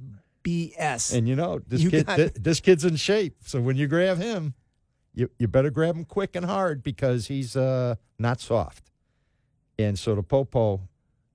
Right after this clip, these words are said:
Speaker 2: probably were a little over-aggressive when they grabbed him.
Speaker 1: Well, I mean, come on. I mean, well,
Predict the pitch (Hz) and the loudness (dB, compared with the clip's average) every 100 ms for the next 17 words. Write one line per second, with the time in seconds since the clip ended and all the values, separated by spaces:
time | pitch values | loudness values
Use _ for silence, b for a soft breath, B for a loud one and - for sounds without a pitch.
0 | _ _ _ _ _ _ _ _ _ 311 | _ _ _ _ _ _ _ _ _ _
1 | 254 220 208 - - 196 185 165 160 156 | _ -20 -16 -8 -6 -4 -4 -4 -2 -2
2 | 151 143 131 110 107 - 87 80 71 65 | -2 -2 -4 -2 -4 -4 -8 -10 -10 -10
3 | 57 62 - 76 _ _ _ _ _ _ | -10 -10 -14 -18 _ _ _ _ _ _
4 | _ _ _ _ - - - - - - | _ _ _ _ -20 -16 -14 -14 -14 -12
5 | 58 57 53 52 117 113 123 123 113 | -10 -8 -10 -8 -8 -8 -6 -6 -6